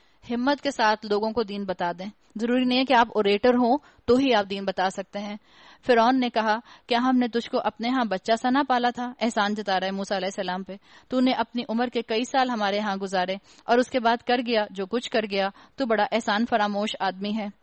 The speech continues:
और खुद अल्लाह का कितना बड़ा एहसान फरामोश है।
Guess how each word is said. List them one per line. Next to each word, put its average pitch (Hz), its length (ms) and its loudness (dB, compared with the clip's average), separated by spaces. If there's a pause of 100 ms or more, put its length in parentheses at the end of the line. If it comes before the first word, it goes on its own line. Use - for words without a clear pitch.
(320)
और 226 60 -2
खुद 254 240 0
अल्लाह 254 200 0
का 277 80 -2
कितना 262 280 -2
बड़ा 262 160 2
एहसान 254 320 -2
फरामोश 254 480 -2
है। 294 80 -8